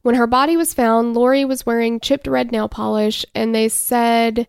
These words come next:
she had very light blonde hair and pierced ears. She was thought to have been dead for about two weeks. The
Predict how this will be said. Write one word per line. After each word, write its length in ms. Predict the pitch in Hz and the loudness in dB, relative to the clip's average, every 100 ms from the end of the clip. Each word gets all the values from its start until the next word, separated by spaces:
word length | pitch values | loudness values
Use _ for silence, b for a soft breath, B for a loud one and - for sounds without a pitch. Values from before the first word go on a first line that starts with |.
| _ | _
she 180 | - 262 | -2 0
had 160 | 233 | 2
very 220 | 240 294 339 | 2 2 2
light 280 | 277 262 | 2 0
blonde 280 | - 226 233 | 0 -2 0
hair 160 | 226 208 | -2 -2
and 80 | 214 | -4
pierced 340 | - 220 - | -4 -6 -2
ears. 520 | 349 262 - 247 - - | 0 2 -2 -6 -10 -10
She 200 | - 277 | -6 -4
was 160 | 254 | -2
thought 220 | 302 294 277 | 0 0 0
to 80 | 320 | -4
have 100 | 277 | 0
been 160 | 311 | 0
dead 220 | 277 233 | 0 0
for 100 | 233 | -2
about 260 | 240 214 - | -2 -2 -4
two 200 | - 254 | -6 -4
weeks. 560 | 220 208 - - - - | -2 -6 -8 -8 -8 -8
The 460 | 220 233 226 220 | -10 -6 -4 -6